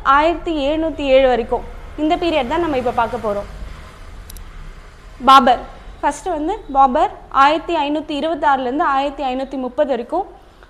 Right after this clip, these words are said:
முகலாய பேரரசை தோற்றுவித்தவர் யாருன்னா பாபர்.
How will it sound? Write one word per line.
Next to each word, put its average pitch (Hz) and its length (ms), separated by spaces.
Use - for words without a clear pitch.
முகலாய 370 540
பேரரசை 311 520
தோற்றுவித்தவர் 285 720
யாருன்னா 226 380
பாபர். 233 320